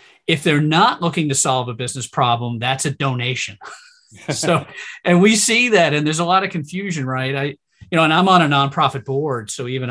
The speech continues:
you know, I see it in the nonprofit that, you know, that, that I work with directly.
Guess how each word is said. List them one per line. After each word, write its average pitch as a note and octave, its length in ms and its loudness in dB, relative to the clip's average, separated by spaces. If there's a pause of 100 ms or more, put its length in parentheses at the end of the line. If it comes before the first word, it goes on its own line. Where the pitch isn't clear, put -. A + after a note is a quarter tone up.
(120)
you C#3 160 -4
know, B2+ 100 -2
I B2 120 0
see C3+ 240 -2
it A#2+ 80 -4
in A2+ 100 -8
the A#2 60 -8
nonprofit A#2+ 560 -4 (100)
that, A2+ 220 -8 (100)
you B2+ 100 -8
know, A2 400 -8
that, A#2+ 300 -12
that B2 180 -6
I A#2 140 -2
work A2+ 320 -8
with A2+ 220 -10
directly. A2+ 680 -8